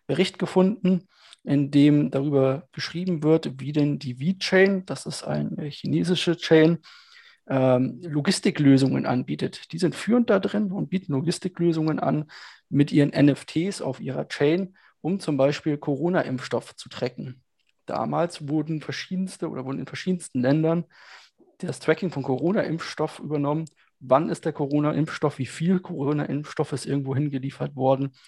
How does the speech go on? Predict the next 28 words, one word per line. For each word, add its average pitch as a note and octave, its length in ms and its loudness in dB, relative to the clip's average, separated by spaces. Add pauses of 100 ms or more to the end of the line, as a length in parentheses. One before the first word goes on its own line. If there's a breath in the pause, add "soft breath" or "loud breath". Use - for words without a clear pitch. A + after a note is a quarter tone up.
(380 loud breath)
und D3+ 200 -6
das C3 120 -2
immer D#3+ 220 2
nachweisbar, B2+ 640 2
sodass - 280 -8
keiner C3+ 280 0
das C3+ 160 -2
irgendwie C#3+ 220 -4
fälschen F3 380 0
konnte, F3 420 -2 (340 soft breath)
um C#3+ 220 0
sich C3+ 160 0
zum C#3 120 -6
Beispiel B2 320 -4
irgendwas C#3 300 -8
abzuzwacken - 680 -6
davon - 360 -8
oder C3+ 180 -8
sonstiges. C3+ 600 -10 (1000)
Also D3 160 -10
es C3+ 120 -14
konnte D3 240 0
immer F#3 240 0
zu D3+ 100 -12
jedem D3+ 220 -6
Zeitpunkt D3 380 -6
nachgeguckt C#3 560 -8
werden, C3+ 300 -6